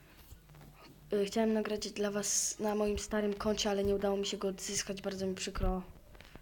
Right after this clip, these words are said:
Miałem tam Neymara, bo był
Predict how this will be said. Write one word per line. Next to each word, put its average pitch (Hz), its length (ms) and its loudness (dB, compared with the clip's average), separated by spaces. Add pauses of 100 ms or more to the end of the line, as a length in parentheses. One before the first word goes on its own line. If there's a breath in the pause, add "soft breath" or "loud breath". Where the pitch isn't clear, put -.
Miałem 196 180 2
tam 202 200 2
Neymara, 196 600 4 (1500 loud breath)
bo 180 80 -8
był 190 200 -8